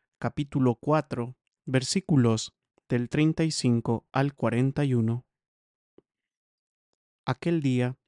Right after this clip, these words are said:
al atardecer, dice Jesús a sus discípulos: "Vamos a la otra orilla".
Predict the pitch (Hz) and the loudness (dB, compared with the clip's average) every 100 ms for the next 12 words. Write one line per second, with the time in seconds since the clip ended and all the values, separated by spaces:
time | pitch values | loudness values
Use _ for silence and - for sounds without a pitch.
0 | _ - 113 113 117 110 127 - 143 143 | _ -10 -8 -6 -6 -2 -4 -2 -2 -2
1 | - _ _ _ _ _ - 175 175 180 | -10 _ _ _ _ _ -2 0 2 0
2 | - 127 - 131 - 120 131 127 147 - | -2 -2 -2 -2 0 -2 -2 -2 -2 -2
3 | 120 - 117 117 117 - _ _ _ _ | -4 -4 -4 -4 -6 -12 _ _ _ _
4 | _ _ _ _ _ _ _ 127 151 175 | _ _ _ _ _ _ _ 0 2 4
5 | 127 - 117 117 117 - 113 120 113 107 | 2 0 -2 -2 -2 -2 -2 -2 -2 -4
6 | 113 | -6